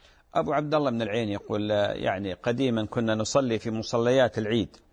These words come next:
وكان يقولون لنا ما في صلاة ركعتين"، يقول: "الآن نصلي في المساجد"، يقول: "يعني إذا دخلنا نصلي ركعتين". أبو عبد الله، بارك الله فيك، النبي صلى الله عليه وآله وسلم حينما ذهب إلى مصلى العيد ما صلى ركعتين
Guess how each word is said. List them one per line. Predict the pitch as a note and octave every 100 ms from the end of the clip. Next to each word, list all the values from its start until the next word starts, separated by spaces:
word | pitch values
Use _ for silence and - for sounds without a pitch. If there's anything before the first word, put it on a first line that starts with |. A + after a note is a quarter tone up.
| _ _ _
وكان | - C3+ B2+ D#3+ D3+
يقولون | B2+ A#2+ B2 A#2+ C3
لنا | A#2+ A#2 A#2+
ما | C#3+
في | A#2+ A#2
صلاة | - A2+ A2 A2+
ركعتين"، | G#2 G2 G#2 C3 D#3
يقول: | F3 F3
"الآن | E3+ F3+ F3 F3 - _ _ - -
نصلي | - - C#3 F#3+ F3 C#3+
في |
المساجد"، | C3+ A2+ - F2+ A#1+ - -
يقول: | C3 D3 D3+ C#3+
"يعني | A#2+ C3
إذا | C3+ C#3
دخلنا | C3+ - D3 A2
نصلي | G2+ D3 D3+
ركعتين". | C#3 B2+ A2+ A2 A#2 A2+ - _ _ -
أبو | C#3+
عبد | C3+ D#3
الله، | E3+ D3+
بارك | D#3 C#3 -
الله | A2+ G#2+
فيك، | B2 D3 C#3+ B2
النبي | A2 - - A#2+ A#2+ C#3 E3 C3
صلى | A#2+ A2
الله | A2 C3+ A#2+ A2+
عليه | G#2+ A#2+ A#2 A2
وآله | G#2+ G#2+
وسلم | - C3 A#2 G#2+
حينما | G2 A#2 A2+ G#2+ G#2
ذهب | B2+ A2+ G2+ G#2+ - - - _ -
إلى | A2+ A2+
مصلى | A2 A2 C3+ C3 A2+
العيد | G#2 A2 A2+ F3+ - - -
ما | - E4
صلى | - C#3 B2 A2+
ركعتين | G#2+ - F#2 F#2+ G2 C#2+